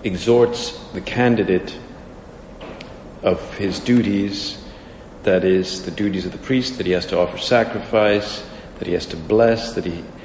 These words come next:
that he has to govern, he has to preach, that he has to baptize,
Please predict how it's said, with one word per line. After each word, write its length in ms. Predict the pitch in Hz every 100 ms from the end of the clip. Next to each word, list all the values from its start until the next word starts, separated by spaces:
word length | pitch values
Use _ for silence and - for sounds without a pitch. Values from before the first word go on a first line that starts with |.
| - - - 95
that 280 | 95 85 -
he 160 | 92
has 280 | 85 90 85
to 100 | -
govern, 640 | 87 120 120 117 117 113 101
he 80 |
has 180 | 87 85
to 100 | -
preach, 720 | - - 123 117 - - - -
that 100 | 90
he 40 |
has 140 | 82
to 120 | - 78
baptize, 1120 | - 120 113 - 113 107 107 107 98 -